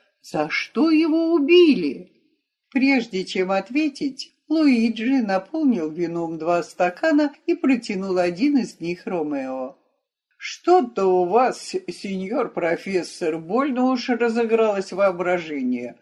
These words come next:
Что говорить, парень он был симпатичный, этот Бакули. Да только ведь все равно бездельник. Так, шпана и все. Откуда он появился, никто этого не знает. Да, по правде говоря,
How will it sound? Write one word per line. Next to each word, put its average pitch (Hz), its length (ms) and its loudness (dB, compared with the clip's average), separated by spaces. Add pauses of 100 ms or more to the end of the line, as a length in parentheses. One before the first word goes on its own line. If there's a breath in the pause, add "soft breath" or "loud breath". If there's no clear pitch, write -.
(160 soft breath)
Что 427 380 0
говорить, 151 640 2
парень 339 420 2
он 269 220 4
был 190 260 0
симпатичный, 190 1080 -4
этот 160 300 -2
Бакули. 156 640 -2 (400 soft breath)
Да 269 280 0
только 285 520 0
ведь 220 280 -2
все - 400 -4
равно 277 440 0
бездельник. 226 920 2 (320)
Так, 349 480 0
шпана 214 600 2
и 185 120 -4
все. - 480 -6 (400 soft breath)
Откуда 311 560 2
он 277 120 2
появился, 330 920 0 (120)
никто 285 540 -2
этого 160 300 -4
не 165 220 -6
знает. 156 520 -2 (260)
Да, 285 380 2
по 170 180 0
правде 226 500 0
говоря, 160 540 -2